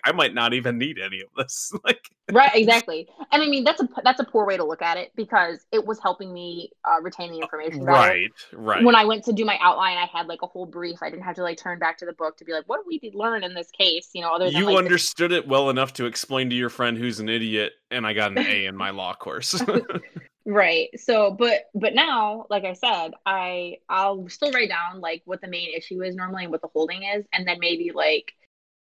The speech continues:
Speaker 2: I, I have to flip open to, like, try to find, like, some of my brief,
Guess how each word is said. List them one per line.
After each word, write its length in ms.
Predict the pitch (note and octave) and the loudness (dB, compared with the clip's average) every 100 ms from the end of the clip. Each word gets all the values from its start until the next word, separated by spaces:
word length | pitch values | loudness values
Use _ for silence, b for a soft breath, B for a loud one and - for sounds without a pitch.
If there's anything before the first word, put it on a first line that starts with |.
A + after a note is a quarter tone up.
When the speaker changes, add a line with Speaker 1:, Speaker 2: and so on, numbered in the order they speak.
| _ - | _ -4
Speaker 2:
I, 200 | - - | -2 2
I 120 | G3 G#3+ | 2 4
have 160 | G#3 | 4
to 80 | G3+ | 2
flip 220 | F#3 F#3 E3+ | -4 -6 -4
open 320 | D#3 D#3+ D#3+ | -6 -8 -8
to, 80 | E3 | -2
like, 180 | E3+ E3+ | -2 0
try 160 | E3 | -2
to 100 | D#3+ | -2
find, 240 | D#3+ E3 D#3 | -4 -6 -4
like, 140 | D#3+ | -4
some 160 | - F#3 | -4 -4
of 80 | E3+ | -2
my 140 | E3 | -2
brief, 560 | D#3+ D#3 E3+ F3+ - | -2 -2 -2 -2 -6